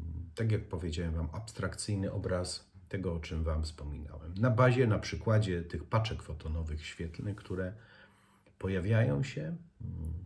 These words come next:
wpadając w tą przestrzeń, budują w zasadzie wszystko, łącznie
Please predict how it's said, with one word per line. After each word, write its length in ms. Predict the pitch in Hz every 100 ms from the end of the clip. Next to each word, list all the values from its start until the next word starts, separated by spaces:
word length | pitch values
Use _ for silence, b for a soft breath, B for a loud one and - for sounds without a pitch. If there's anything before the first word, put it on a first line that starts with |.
| - _ -
wpadając 580 | 98 87 113 101 92
w 100 | -
tą 180 | - 82
przestrzeń, 680 | 78 90 90 - - 110 104
budują 760 | 82 82 92 92 85 80 76 73
w 40 |
zasadzie 720 | 78 78 - 76 73 71 73 - _
wszystko, 420 | - - - -
łącznie 520 | 78 80 - 82 78